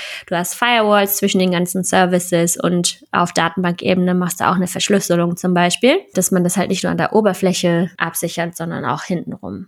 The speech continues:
Separation of Duties bedeutet auf der anderen Seite, dass du nicht nur einen so einen Point of Control hast, sondern nehmen wir eine Tür als Beispiel,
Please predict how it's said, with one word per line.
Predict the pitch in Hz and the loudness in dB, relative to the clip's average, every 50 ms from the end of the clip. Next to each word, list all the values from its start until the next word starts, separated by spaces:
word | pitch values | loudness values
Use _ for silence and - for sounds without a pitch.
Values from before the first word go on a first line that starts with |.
| _ | _
Separation | - - - 247 240 - 233 208 202 208 - 202 143 | -8 -4 -2 -2 0 2 2 2 2 2 2 0 -2
of | 180 - - | -2 -2 0
Duties | - 208 220 214 - 214 208 202 208 | 0 0 2 2 2 2 0 0 0
bedeutet | - 190 185 180 175 170 175 - - 180 175 180 - - - - | 2 4 4 6 4 4 2 2 2 2 2 0 -2 -4 -2 -2
auf | - 180 - | -4 -4 -2
der | - 180 | -2 -4
anderen | 180 180 175 175 180 | -2 -2 0 0 0
Seite, | 180 180 170 175 - 180 | 0 0 -2 -2 -2 -4
dass | 185 180 - | -6 -4 -2
du | 185 | 0
nicht | 180 180 185 - - | 0 0 0 0 0
nur | 190 180 175 175 - - - | 0 0 0 -2 -4 -4 -2
einen | 190 190 196 196 190 190 190 190 | 0 2 2 4 4 4 4 2
so | 180 180 185 | 2 2 2
einen | 180 180 175 175 170 170 | 2 2 2 0 0 -2
Point | - - 180 175 180 170 | -2 0 0 0 0 0
of | 170 - - | -2 -4 -4
Control | - 180 170 - 180 180 202 226 247 | -4 -4 -2 -2 0 2 2 4 4
hast, | 247 254 262 311 349 - - - - | 4 4 4 2 2 -2 -6 -6 -4
sondern | 180 180 180 180 175 175 175 175 180 185 185 180 - - - - - - - - _ | -2 0 0 0 0 0 0 0 -2 -2 -4 -8 -14 -20 -18 -18 -18 -18 -20 -6 _
nehmen | - 196 196 | 2 4 4
wir | 190 185 | 6 4
eine | 170 175 | 2 2
Tür | 180 - 269 294 302 | 0 2 2 2 2
als | - - 254 247 - | 2 2 0 0 0
Beispiel, | - 233 220 226 233 - - - 208 208 202 202 208 208 | 0 0 2 2 0 0 0 0 2 2 4 4 2 0